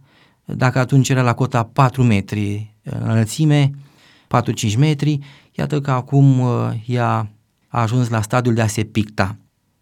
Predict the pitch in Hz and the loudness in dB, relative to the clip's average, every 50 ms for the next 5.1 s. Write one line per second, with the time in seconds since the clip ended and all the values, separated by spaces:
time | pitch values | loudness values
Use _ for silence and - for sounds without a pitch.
0 | _ _ _ _ _ _ - 151 139 143 - 131 120 110 107 104 101 101 104 101 | _ _ _ _ _ _ 0 0 0 2 2 2 2 2 2 2 2 0 0 -2
1 | 101 104 - - - 113 110 - 120 - 113 104 - - 107 104 120 139 143 143 | -2 -4 -6 -6 -8 -6 -4 -4 -4 -4 -6 -6 -4 -4 -2 2 4 4 6 6
2 | 135 127 120 - - - 127 - 131 131 139 135 117 - 131 120 113 123 120 113 | 4 2 -2 -6 -8 -8 -4 -2 -2 -2 0 -2 -2 -2 -2 -2 0 0 0 0
3 | 120 151 170 165 143 120 117 113 107 107 110 107 110 135 143 139 139 - - 117 | 0 0 2 2 2 2 2 2 2 2 0 0 2 2 2 2 0 0 -4 -2
4 | - - 165 135 131 131 123 123 120 160 170 127 113 104 104 104 117 135 147 143 | -2 0 0 2 2 2 0 0 0 0 0 0 0 -2 -2 0 0 2 2 0
5 | - | -2